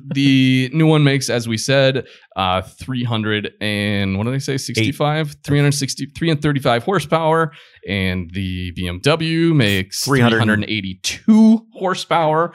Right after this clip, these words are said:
Speaker 1: So it's more powerful. Top speed, they're both limited. That doesn't matter. They both have the eight-speed auto transmission. They're both rear-wheel drive. They zero to sixty on the Supra is four point one seconds,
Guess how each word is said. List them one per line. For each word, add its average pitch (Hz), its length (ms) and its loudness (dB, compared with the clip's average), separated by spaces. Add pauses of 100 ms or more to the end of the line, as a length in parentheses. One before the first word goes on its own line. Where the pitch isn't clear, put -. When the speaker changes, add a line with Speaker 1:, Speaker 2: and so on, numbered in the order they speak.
(160)
Speaker 1:
So - 100 -14
it's - 120 -10
more 87 140 -6
powerful. 165 680 0 (300)
Top 117 280 -4
speed, 117 260 -4
they're 104 80 -4
both 92 180 -4
limited. 104 300 -2
That 90 120 -2
doesn't 95 180 -8
matter. 113 320 0
They 107 60 -4
both 92 220 -2
have 92 140 -6
the 92 160 -8
eight-speed 95 480 -8 (100)
auto 82 260 -10
transmission. 139 720 -2 (300)
They're - 80 -14
both 90 200 -8
rear-wheel 117 200 -2
drive. 202 580 -2 (360)
They 120 580 2
zero 143 220 2
to 139 60 2
sixty 147 500 -2
on 123 340 0
the 113 140 -4
Supra 160 440 -2
is - 200 -6
four 113 240 -4
point 107 200 -6
one 127 140 -2
seconds, 127 520 -4